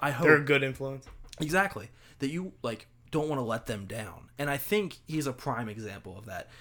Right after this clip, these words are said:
Speaker 1: as far as on the field and off the field. Because off the field, you hear nothing about him. Like,
Speaker 2: Except
Speaker 1: nothing.
Speaker 2: for him, like, going to, like, do shit with the kids and stuff.
Speaker 1: Fine.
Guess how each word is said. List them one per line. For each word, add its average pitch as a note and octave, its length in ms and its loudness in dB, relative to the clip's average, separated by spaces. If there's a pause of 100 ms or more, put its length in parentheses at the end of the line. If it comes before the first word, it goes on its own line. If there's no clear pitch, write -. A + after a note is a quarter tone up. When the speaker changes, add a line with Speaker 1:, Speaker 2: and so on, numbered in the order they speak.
(120)
Speaker 1:
as C3 100 -2
far C#3+ 100 0
as C3 80 12
on B2+ 180 4
the B2+ 60 -2
field B2+ 240 -4
and B2 140 -2
off G2+ 180 -4
the G2 60 -12
field. F#2+ 180 -8
Because B2 180 -8
off F#3 260 2
the D3+ 80 0
field, A#2+ 240 -4
you C3 80 -2
hear A#2+ 260 -4
nothing C3+ 640 2
about G2 220 -6
him. E2+ 160 -12 (760)
Like, B2 240 -2 (580)
Speaker 2:
Except D#3+ 140 0
Speaker 1:
nothing. D3+ 160 8
Speaker 2:
for C#3+ 140 6
him, C#3+ 240 2
like, B2+ 340 0 (440)
going C3 260 0
to, B2+ 80 -2
like, A#2 240 -4 (140)
do C3+ 120 0
shit B2+ 200 -4
with A2+ 100 -14
the B2+ 60 -14
kids B2+ 260 -6
and A#2+ 100 -12
stuff. - 240 -12
Speaker 1:
Fine. C#3+ 200 0